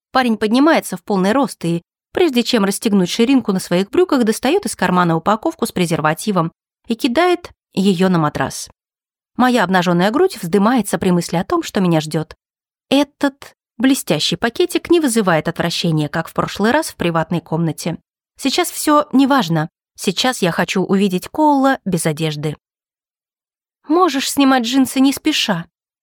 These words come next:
Кажется, я сильно возбуждаюсь от предвкушения его красивого тела. "У меня, конечно, не получится раздеваться так соблазнительно, как у тебя, но я постараюсь". Его кривая ухмылка сводит меня с ума. Коул, не торопясь, стягивает с себя штаны.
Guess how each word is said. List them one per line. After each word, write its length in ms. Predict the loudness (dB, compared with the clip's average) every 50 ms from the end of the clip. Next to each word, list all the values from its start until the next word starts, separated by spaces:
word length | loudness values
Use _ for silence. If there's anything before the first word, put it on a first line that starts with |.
| _ _ _
Кажется, 320 | -2 0 0 0 0 0
я 120 | 0 0 0
сильно 300 | 0 2 2 2 2 2
возбуждаюсь 640 | 0 0 0 -2 -2 0 0 0 -2 -2 -2 -4
от 120 | -6 -6
предвкушения 920 | _ -2 -2 -2 -2 -4 -6 -6 -6 -4 -2 0 2 2 4 2 2 0 0
его 300 | -2 -2 -2 0 0 -2
красивого 560 | -2 -4 -6 -6 -6 -4 -4 -4 -2 -4 -4
тела. 420 | -6 -8 -8 -8 -6 -8 -8 -12 -16 -20 _ _ _ _ _ _ _ _
"У 80 | -2 2
меня, 220 | 4 4 4 4
конечно, 360 | 2 2 0 0 0 -2 -2 -4
не 120 | -4 -2
получится 480 | 0 0 0 0 0 -2 -6 -6 -6 -4
раздеваться 460 | -2 -2 0 0 2 0 -2 -2 -4
так 160 | -6 -6 -4
соблазнительно, 640 | -4 -2 0 0 0 2 0 0 -2 -2 -6 -8 -6
как 180 | -6 -8 -8 -8
у 20 |
тебя, 380 | -4 -2 0 0 0 0 -2 -4 _ _ _ _ _ -2
но 80 | 0
я 60 | 0 0
постараюсь". 580 | -2 -2 0 0 2 2 0 -2 -4 -10 -18 _ _ _ _ _ _ _ _ -2
Его 160 | 0 0 0
кривая 380 | 2 0 2 2 4 2 2
ухмылка 440 | 2 2 2 2 2 2 0 -2 -4 -4
сводит 420 | -4 -2 -2 0 0 -2 -4 -4
меня 240 | -2 -2 -2 -2 -4
с 160 | -4 -4 -4
ума. 260 | -4 -4 -6 -8 -12 -16 _ _ _ _ _ _ _
Коул, 220 | -2 0 2 4 4
не 120 | 4 4
торопясь, 440 | 2 2 0 0 2 0 -2 -2 -4
стягивает 460 | -2 -2 -2 0 0 0 -2 -2 -4
с 40 | -6
себя 220 | -4 -4 -4 -4
штаны. 400 | -4 -6 -6 -6 -6 -8 -10 -14